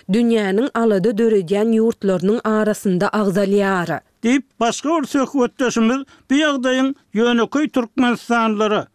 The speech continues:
Speaker 2: zähmet migrantlaryna uly ziýan ýetirýänligini aýtdy. Ýaşaýjylaryň biri Putiniň mikrofonunyň açylman galmagynyň hemme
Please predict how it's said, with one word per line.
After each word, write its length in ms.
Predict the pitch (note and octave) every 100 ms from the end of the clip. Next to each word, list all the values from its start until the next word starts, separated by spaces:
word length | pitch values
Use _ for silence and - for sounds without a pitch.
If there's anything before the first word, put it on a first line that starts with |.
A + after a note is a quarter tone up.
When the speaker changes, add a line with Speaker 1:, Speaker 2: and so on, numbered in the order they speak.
| _
Speaker 2:
zähmet 460 | F#3+ A3+ C4+ D4+ -
migrantlaryna 840 | D4+ B3 C4 C4 - A#3+ A#3 C4 - -
uly 200 | A#3+ D#4
ziýan 320 | C#4+ C4+ C4 A#3+ -
ýetirýänligini 920 | G#3 A#3 - A#3 A#3 A3+ A3 G#3+ A3+
aýtdy. 320 | A3 - F3+ A#2+ - -
Ýaşaýjylaryň 760 | A3 A#3+ A#3+ A3+ A#3 B3+ D4+ D#4
biri 240 | C4+ C4 B3+ _
Putiniň 540 | C#4+ D#4 - C#4+ C4+ C#4
mikrofonunyň 760 | C4 - B3 A3 B3+ A#3 A#3+ C4 - _
açylman 640 | A3 G#3+ C#4+ D4 C4+ B3+
galmagynyň 640 | G#3+ A#3 A3+ A3+ A3+ A3 C#3 - -
hemme 260 | D4+ D#4